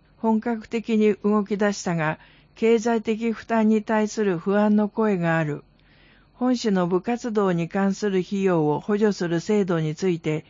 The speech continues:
伺う。答弁。東久留米市立中学校部活動等補助金があり、補助対象は年度を通じて実施する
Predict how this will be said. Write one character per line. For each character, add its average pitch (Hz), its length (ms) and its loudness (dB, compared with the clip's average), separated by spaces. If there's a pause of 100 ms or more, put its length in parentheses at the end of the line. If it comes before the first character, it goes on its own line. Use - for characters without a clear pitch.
(120)
伺 165 480 -2
う。 143 160 -4 (920)
答 214 180 2
弁。 165 320 -4 (260)
東 233 360 0
久 233 160 -4
留 233 160 2
米 226 180 4
市 208 220 -2
立 233 300 -4
中 226 300 0
学 226 300 -2
校 165 340 0
部 175 140 -2
活 226 380 -4
動 165 260 0
等 185 420 0
補 175 120 -6
助 208 200 0
金 202 300 0
が 185 220 0
あ 180 40 -2
り、 156 240 -6 (420)
補 262 80 -2
助 247 200 -2
対 196 260 0
象 202 300 0
は 185 240 0 (240)
年 240 280 4
度 190 180 2
を 175 80 0
通 196 280 -2
じ 190 160 -6
て 196 160 0
実 185 360 -2
施 180 60 -2
す 180 140 -4
る 175 240 -2